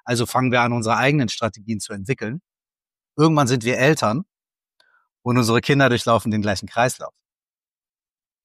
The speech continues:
Ich glaube, und da würde mich interessieren, was du vor allem auch in dieser akuten Situation da denkst, sowohl dadurch, dass du deine Mom begleitet hast in, äh, in ihrem Tod, gemerkt hast, was eigentlich deine Bedürfnisse sind, was ihre waren,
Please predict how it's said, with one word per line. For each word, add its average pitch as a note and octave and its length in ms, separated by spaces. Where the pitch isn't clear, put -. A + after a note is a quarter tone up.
Ich - 160
glaube, E3 340
und A2+ 140
da B2 220
würde C3+ 280
mich C3+ 140
interessieren, B2 520
was A#2 200
du C#3+ 160
vor B2+ 180
allem B2+ 160
auch A#2 80
in B2 60
dieser G#2+ 180
akuten C3+ 320
Situation A#2 540
da A2 100
denkst, C#3 320
sowohl C3 640
dadurch, B2+ 360
dass - 220
du G#2 300
deine A2+ 240
Mom C3 520
begleitet A2+ 440
hast G2 220
in, G2 400
äh, G2 240
in G#2+ 100
ihrem G#2 320
Tod, C#3 440
gemerkt C#3 400
hast, C3 200
was - 120
eigentlich B2 260
deine C3+ 300
Bedürfnisse A#2 520
sind, A#2 220
was G2+ 220
ihre C#3+ 240
waren, A#2 240